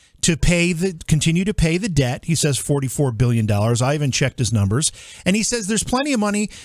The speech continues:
to actually handle the, uh, mandatory responsibilities of the federal government. It's all the discretionary spending that starts to get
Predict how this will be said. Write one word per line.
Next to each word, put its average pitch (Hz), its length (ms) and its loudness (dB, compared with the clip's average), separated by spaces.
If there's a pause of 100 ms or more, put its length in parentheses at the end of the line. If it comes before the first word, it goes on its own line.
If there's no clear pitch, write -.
to 196 100 0
actually 202 460 0
handle 190 360 0
the, 170 360 0 (240)
uh, 151 180 0
mandatory 180 560 0
responsibilities 131 880 0
of 113 60 -2
the 104 60 2
federal 117 320 0
government. 113 420 2
It's 151 100 -2
all 247 120 0
the 285 80 -4
discretionary 170 840 0 (260)
spending 147 600 0
that 131 120 -2
starts - 360 0
to 131 140 0
get 127 320 0